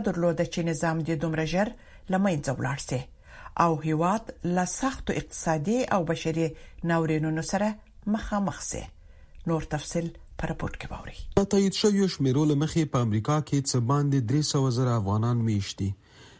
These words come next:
Speaker 2: د تیر کال د اګست په پنځلسمه د طالبانو له بیا واکمنېدو نه وروسته امریکا څه ناڅه یو سلو څلرویشت زره نور کسان راویستلي دي. افغانان د امریکا په ګوټ ګوټ کې استوګن دي. ځینې شخصي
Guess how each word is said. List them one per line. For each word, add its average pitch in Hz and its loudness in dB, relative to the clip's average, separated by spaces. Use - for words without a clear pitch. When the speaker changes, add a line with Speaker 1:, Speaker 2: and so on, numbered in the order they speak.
Speaker 2:
د 143 2
تیر 185 6
کال 170 4
د 123 4
اګست 147 2
په - -10
پنځلسمه 107 2
د 139 2
طالبانو 160 4
له 131 2
بیا 151 4
واکمنېدو 113 0
نه 107 2
وروسته 131 0
امریکا 139 2
څه - -2
ناڅه 127 0
یو 147 4
سلو 135 2
څلرویشت 151 2
زره 113 4
نور 135 2
کسان 120 0
راویستلي 95 0
دي. 92 0
افغانان 170 4
د 147 4
امریکا 135 2
په 147 -2
ګوټ 160 4
ګوټ 143 2
کې 110 2
استوګن 104 0
دي. 98 0
ځینې 175 4
شخصي 143 0